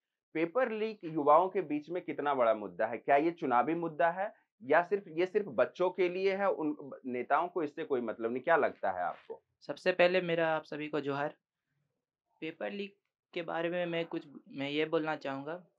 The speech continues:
Speaker 2: कि सरकार चाहे किसी की भी क्यों ना हो,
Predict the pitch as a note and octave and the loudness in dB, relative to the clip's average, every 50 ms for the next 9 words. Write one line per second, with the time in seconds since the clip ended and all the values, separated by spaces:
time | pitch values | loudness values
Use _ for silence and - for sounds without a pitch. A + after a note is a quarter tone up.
0 | _ _ _ _ _ _ _ _ _ _ _ _ _ _ - - F3+ F3+ F3 - | _ _ _ _ _ _ _ _ _ _ _ _ _ _ -6 -4 -2 -2 -4 -6
1 | _ _ - - - - E3+ E3+ E3+ E3+ - F#3 G3 G3+ F#3+ F#3 - F3+ E3 E3+ | _ _ -20 -16 -6 -2 -2 -2 -2 -2 -2 0 0 0 -2 -2 -4 -4 -2 -2
2 | F3 E3+ E3+ D#3+ - E3+ E3 E3+ D#3+ D#3+ E3 E3 - D#3 D#3 D#3 D3+ D3+ D#3+ E3+ | -2 -6 -6 -4 -4 -2 -2 0 0 -2 -2 -2 -4 -8 -8 -6 -8 -8 -8 -12
3 | E3+ | -16